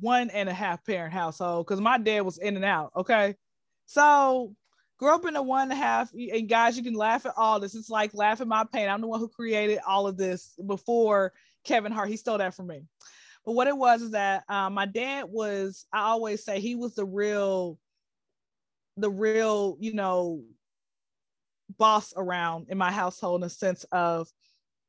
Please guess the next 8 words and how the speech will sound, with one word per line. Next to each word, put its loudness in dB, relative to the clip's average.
he -2
was 0
more 2
financially -2
stable. 0
My 2
dad 4
was, 0